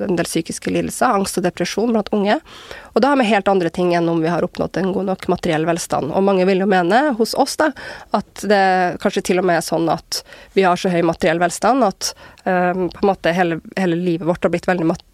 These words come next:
på en måte materielt orientert, eh, og at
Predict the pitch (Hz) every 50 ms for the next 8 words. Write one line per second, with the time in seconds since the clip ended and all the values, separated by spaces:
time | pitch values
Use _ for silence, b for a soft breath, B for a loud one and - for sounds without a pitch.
0 | - - - 185 180 180 - - 175 175 170 - - - 165 160 160 - - -
1 | - B B B - 196 190 190 190 190 - 277 320 - _ - B B B B
2 | B B B B B - 208 202 202 196 196 190 190 190 175 - 196 180